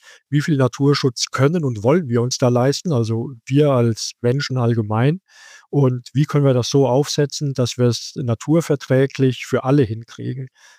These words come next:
Weil letztendlich geht's um unseren Lebensraum. Da nochmal den Schluss zu meiner Ausführung am Anfang. Ähm, Umweltmanager. Ähm,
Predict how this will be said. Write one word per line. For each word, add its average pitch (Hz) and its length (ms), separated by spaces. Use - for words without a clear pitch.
Weil 123 120
letztendlich 131 440
geht's - 380
um 123 180
unseren 117 300
Lebensraum. 135 720
Da 131 120
nochmal 135 260
den 123 120
Schluss - 400
zu 143 140
meiner 123 520
Ausführung 135 480
am 117 120
Anfang. 151 580
Ähm, 127 340
Umweltmanager. 156 1000
Ähm, 127 240